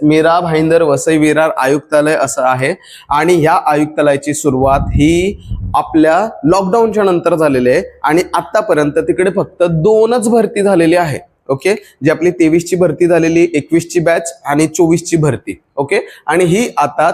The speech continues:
तिसरी भरती होणार आहे. एवढ्यामध्ये आपल्याकडे दोन आयुक्त चेंज झालेले आहेत.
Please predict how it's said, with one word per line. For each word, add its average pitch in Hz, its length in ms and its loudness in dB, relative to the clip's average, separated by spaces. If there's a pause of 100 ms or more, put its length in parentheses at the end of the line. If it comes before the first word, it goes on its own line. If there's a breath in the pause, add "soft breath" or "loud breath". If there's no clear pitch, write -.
(120)
तिसरी 214 300 0
भरती 170 340 2
होणार 143 320 2
आहे. 139 220 -2 (440 loud breath)
एवढ्यामध्ये 170 680 2
आपल्याकडे 165 460 0
दोन 175 420 0
आयुक्त 165 380 0
चेंज 175 320 0
झालेले 131 300 2
आहेत. 151 100 -2